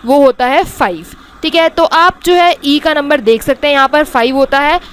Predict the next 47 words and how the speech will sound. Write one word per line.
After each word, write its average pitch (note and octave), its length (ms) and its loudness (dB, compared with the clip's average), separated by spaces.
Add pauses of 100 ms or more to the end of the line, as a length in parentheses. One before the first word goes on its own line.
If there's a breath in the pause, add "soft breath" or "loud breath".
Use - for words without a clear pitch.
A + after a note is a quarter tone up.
(240 loud breath)
और F4 180 2
अगर E4+ 280 0
आपको F4+ 320 0
इससे F4 320 -2
पहले B3 400 -2
या A#3 200 0
इसके D4+ 320 -2
बाद A#3+ 320 0
का D4+ 120 -4
number C#4+ 280 -2
ध्यान B3+ 300 0
रखना A#3 260 -2
है, C#4+ 140 -4 (260 loud breath)
तो C#4+ 140 4
अगर C#4+ 240 0
आपको D#4 300 0
ई C#4 180 -2
की D#4 140 -4
value C#4 240 0
पता C4+ 200 0
है C#4+ 60 2
फ़ाइव, B3+ 440 -4
तो D#4 80 0
D C4 220 -2
की D4+ 140 -6
value C#4+ 360 0 (300 loud breath)
क्या C#4 120 2
हो C4+ 100 0
जाएगी, C4+ 360 -2
फ़ोर, C#4 380 0
क्योंकि D#4 380 -2
जो D4+ 460 0
D C4+ 280 0
है F4+ 140 2
वो F4+ 200 -2
ई B3+ 140 -2
से F4 160 -2
पहले G3+ 340 -2
आता F3 240 -2
है। F#3 60 2
उसी D#4 240 0
तरह E4+ 220 0
से F4 140 -2
जो F4 100 0
एफ़ C4 320 -4
है C4 80 2
वो E4+ 220 2